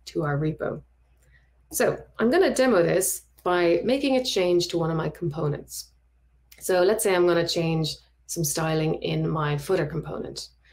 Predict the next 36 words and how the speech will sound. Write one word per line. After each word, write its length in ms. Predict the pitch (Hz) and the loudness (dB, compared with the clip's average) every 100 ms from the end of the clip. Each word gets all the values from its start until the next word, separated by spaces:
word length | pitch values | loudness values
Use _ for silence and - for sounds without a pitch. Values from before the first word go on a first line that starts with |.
| _ _ _ - | _ _ _ -6
I'll 80 | 185 | 0
go 80 | 170 | 0
into 200 | 165 - | 0 -4
my 120 | 156 | -6
style 320 | - 269 269 | -2 0 0
file, 600 | 262 233 226 220 220 220 _ _ _ - | 0 0 2 2 0 -6 _ _ _ -8
I'll 300 | 185 180 175 | -4 -2 -2
change 360 | 214 202 190 | 0 0 0
the 80 | - | -4
padding 640 | - 175 170 165 165 156 - _ | -6 -4 -2 0 -2 -4 -10 _
from 220 | - 160 | -8 -6
two 300 | 147 190 185 | -2 2 4
rem 400 | 170 165 165 160 - - | 4 0 -2 -4 -8 -18
to 100 | 165 | -14
four 260 | 143 220 262 | -4 -2 0
rem, 260 | 370 440 - _ _ _ - _ _ _ - | 2 0 -2 _ _ _ -20 _ _ _ -6
and 140 | 175 | 0
I'll 120 | 175 185 | 2 2
save 300 | 311 320 285 | 2 2 2
it. 180 | 285 - - _ _ - | -2 -4 -10 _ _ -2
And 440 | 208 202 202 202 - | 0 2 2 0 -2
I'm 160 | 196 - | -4 0
already 320 | 220 220 196 | 2 4 4
on 100 | 180 | 2
my 120 | 170 | 0
footer 320 | 165 190 180 | -2 -2 -2
styles 340 | - 170 160 147 | -2 -2 -2 -4
branch 320 | 185 196 202 | -2 -2 -2
here, 240 | 262 320 | -2 -2
so 500 | - 185 175 170 170 180 | -2 0 4 4 2 0
I'm 120 | 175 | 0
just 200 | 190 190 | -2 -2
gonna 240 | 175 - | -2 -2
add 260 | 233 254 262 | 0 0 0
those 280 | - 175 - | 0 -2 0
changes, 640 | 190 185 180 180 175 | 2 2 2 0 -4